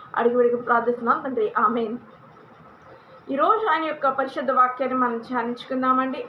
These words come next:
ఆమోసు గ్రంథము ఐదవ అధ్యాయము, ఆమోసు గ్రంథము ఐదవ అధ్యాయము నాలుగవ వచనాన్ని మనం ధ్యానించుకుందాము. ఆమోసు గ్రంథంలో నుంచి ఐదో అధ్యాయంలో నాలుగో వచనాన్ని మనం ధ్యానించుకుందామండి.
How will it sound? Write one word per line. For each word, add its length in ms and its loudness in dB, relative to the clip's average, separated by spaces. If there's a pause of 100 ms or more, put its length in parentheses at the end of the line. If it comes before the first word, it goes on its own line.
ఆమోసు 600 2
గ్రంథము 720 0
ఐదవ 360 2
అధ్యాయము, 800 -2 (580)
ఆమోసు 380 -2
గ్రంథము 560 0 (140)
ఐదవ 360 2
అధ్యాయము 580 0
నాలుగవ 400 2
వచనాన్ని 480 -2
మనం 200 -2
ధ్యానించుకుందాము. 840 -2 (920)
ఆమోసు 400 2
గ్రంథంలో 520 0
నుంచి 480 -4 (120)
ఐదో 260 4
అధ్యాయంలో 840 -2
నాలుగో 280 2
వచనాన్ని 400 -4
మనం 160 -4
ధ్యానించుకుందామండి. 960 -4